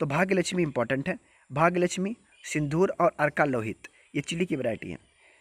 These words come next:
इसके अलावा एनपी छियालीस से और पूसा ज्वाला, ये भी काफ़ी इंपॉर्टेंट वैरायटी हैं, इनको याद रखिएगा, ठीक। म्यूटेंट वैरायटी की बात करेंगे तो एमडीयू वन है। इसके अलावा एक कन्फ्यूजिंग वैरायटी है जिसे बोलते हैं आंध्रा ज्योति। आंध्रा ज्योति, ज्योति जो है मिर्च की वैरायटी है,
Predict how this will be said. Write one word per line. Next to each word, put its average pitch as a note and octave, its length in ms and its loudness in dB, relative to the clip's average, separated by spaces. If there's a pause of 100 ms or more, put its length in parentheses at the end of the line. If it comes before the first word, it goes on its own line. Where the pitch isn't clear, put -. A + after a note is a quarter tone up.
(160)
इसके - 220 2
अलावा B3+ 220 8
एनपी G3 260 2
छियालीस F#3+ 320 4
से C#3+ 180 -2
और - 220 -2
पूसा F3 320 4
ज्वाला, C3 300 2
ये - 340 -10
भी F#3 80 4
काफ़ी F3+ 300 4
इंपॉर्टेंट E3+ 360 -2
वैरायटी D3+ 320 2
हैं, A2+ 140 -2
इनको B2+ 220 -4
याद A#2+ 140 2
रखिएगा, E3 380 -2 (380)
ठीक। F3+ 140 2 (320)
म्यूटेंट F#3 340 4
वैरायटी F#3+ 260 6
की F3+ 120 2
बात D3+ 200 4
करेंगे B2 380 -2
तो - 140 -6 (120)
एमडीयू D#3+ 420 2
वन A#2 240 -4
है। E2+ 60 -8 (640)
इसके - 220 2
अलावा B3+ 160 8
एक C#4+ 100 2
कन्फ्यूजिंग G3 400 4
वैरायटी F3+ 300 4
है C3 160 2 (460)
जिसे F3 140 2
बोलते F3+ 280 4
हैं G#3 60 2 (120)
आंध्रा F3 220 4
ज्योति। D3 420 -2 (260)
आंध्रा F#3+ 220 6
ज्योति, F#3+ 280 2 (100)
ज्योति D3+ 340 -2
जो C#3 120 0
है A2 120 2
मिर्च D3+ 280 0
की - 100 -4
वैरायटी C#3 320 0
है, G#2 200 -4